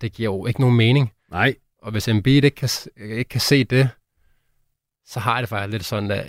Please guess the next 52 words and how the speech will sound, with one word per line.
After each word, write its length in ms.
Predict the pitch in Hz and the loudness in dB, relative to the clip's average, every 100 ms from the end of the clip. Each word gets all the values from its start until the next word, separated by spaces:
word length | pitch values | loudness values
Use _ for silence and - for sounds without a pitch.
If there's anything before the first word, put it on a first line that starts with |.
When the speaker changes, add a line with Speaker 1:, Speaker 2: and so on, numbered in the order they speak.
| - | -4
Speaker 1:
jamen, 360 | 101 92 92 | 0 0 -2
s-, 260 | - - - - | -6 -14 -18 -8
du 40 | |
må 120 | 110 104 | -6 -4
gerne 360 | 107 113 117 - _ | -2 -2 -4 -8 _
gå, 180 | 123 107 | -2 -2
når 120 | 101 | -2
det 120 | 95 | -2
er. 140 | 101 95 - _ - - _ _ _ 131 | 0 -2 -4 _ -20 -20 _ _ _ -4
Speaker 2:
Men, 60 | |
Speaker 1:
Altså, 180 | 147 107 | -2 -4
Speaker 2:
øh, 80 | 147 | -10
Speaker 1:
fordi 140 | 120 | -6
Speaker 2:
men 40 | 127 | -2
det 40 | |
Speaker 1:
jeg, 40 | 131 | 0
Speaker 2:
forhold 140 | 196 | 0
Speaker 1:
jeg 100 | 202 | 0
Speaker 2:
har 60 | 151 | 0
Speaker 1:
også 100 | 160 | 0
Speaker 2:
heller 160 | 180 147 | 0 -2
ikke 100 | 127 | -4
været 120 | 104 _ _ - | -8 _ _ -8
genialt, 400 | 110 101 87 - | -2 -2 -2 -10
skal 180 | 78 | -14
vi 80 | 76 | -12
sige. 200 | - 69 - 117 | -10 -12 -4 0
Embi-, 200 | 104 117 | 0 0
Embiid 360 | 120 101 104 92 | 2 4 4 4
og, 60 | - - | 0 -4
og 100 | 98 | -2
Sixers. 400 | 98 - 65 - | -2 -4 -8 -6
Altså, 240 | 104 110 | -2 -2
det 140 | 92 110 | 0 -2
er 40 | |
sådan, 220 | - 123 | -2 -4
det 100 | 123 | -2
er 40 | 113 | 0
derfor, 240 | 160 151 | 0 0
jeg 100 | 120 | -2
tror, 240 | 120 123 | -2 -4
der 120 | 107 104 | -2 0
er 140 | 107 | 0
de 180 | - 90 | -2 -6
her, 200 | 95 82 | -4 -4
altså, 480 | 80 87 98 107 90 - _ _ _ _ 104 | -6 -6 0 0 0 -4 _ _ _ _ -4
øh, 460 | 95 90 87 85 - | 0 2 2 -2 -4
bekymringer 520 | 113 151 139 117 95 | 0 0 0 -2 -6
langtids, 400 | 90 95 98 - | -4 -6 -8 -8
fordi 260 | 98 101 - | -4 -4 -4
da 80 | 113 - 165 | -6 -2 2
de 240 | 185 | 2